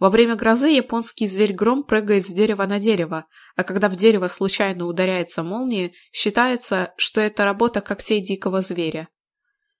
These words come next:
Говорят, что это существо так же, как и сам бог грома, знает, что у людей самое уязвимое место — это пупок. И поэтому суеверные люди во время грома стараются по возможности лежать на животе.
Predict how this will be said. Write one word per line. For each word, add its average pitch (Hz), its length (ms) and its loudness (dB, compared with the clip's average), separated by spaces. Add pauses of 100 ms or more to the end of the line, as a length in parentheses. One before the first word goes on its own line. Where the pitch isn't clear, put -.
(140)
Говорят, 202 540 2
что - 240 -2
это 214 160 -2
существо 208 500 -4
так 226 280 2
же, 180 120 -2
как 185 220 -4
и 190 40 -2
сам 185 300 0
бог 180 180 0
грома, 196 440 -2
знает, 190 560 -2
что - 260 -4
у 196 80 2
людей 202 300 2
самое 196 500 0
уязвимое 185 560 -2
место — 254 400 -4
это 190 160 -6
пупок. - 540 -6 (560)
И 208 80 -4
поэтому 240 460 2
суеверные 240 600 2
люди 233 240 2
во 175 160 -2
время 185 260 -2
грома 202 320 0
стараются 196 580 -2
по - 140 -6
возможности 190 600 -4
лежать 180 400 -2
на 170 80 -2
животе. 170 560 -6